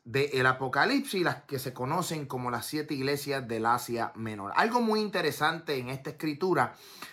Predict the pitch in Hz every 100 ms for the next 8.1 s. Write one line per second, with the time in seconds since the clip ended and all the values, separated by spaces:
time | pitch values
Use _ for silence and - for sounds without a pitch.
0 | - - 120 127 127 160 - - 135 139
1 | 147 - 156 147 - - 185 170 143 127
2 | 113 110 117 131 147 143 139 135 139 185
3 | 202 - 131 120 120 113 120 117 110 139
4 | 151 156 139 127 120 127 156 156 147 175
5 | - 165 151 139 127 120 - 147 139 120
6 | 110 151 190 - _ _ - 98 110 135
7 | 127 113 117 110 107 104 131 113 98 131
8 | -